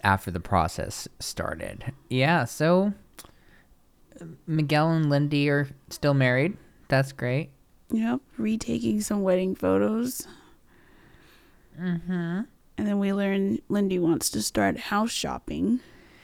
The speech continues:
Speaker 1: Yeah, I think, uh, being smushed together in an apartment just isn't her, her vibe. Uh, especially,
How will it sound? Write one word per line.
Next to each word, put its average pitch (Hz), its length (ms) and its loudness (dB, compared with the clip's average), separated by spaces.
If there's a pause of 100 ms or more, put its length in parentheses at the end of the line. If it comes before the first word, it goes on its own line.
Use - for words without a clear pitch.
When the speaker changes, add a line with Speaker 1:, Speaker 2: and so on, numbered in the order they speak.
(720)
Speaker 1:
Yeah, 202 320 4 (280)
I 160 140 2
think, 160 420 2
uh, 131 460 8 (1600)
being 120 480 2 (380)
smushed - 560 0
together 117 480 0
in 120 100 2
an 113 60 2
apartment 110 580 0
just - 240 -8
isn't 107 300 -2
her, 104 460 -4 (500)
her 117 180 -2
vibe. 95 480 0 (640)
Uh, 87 300 -2
especially, 120 800 0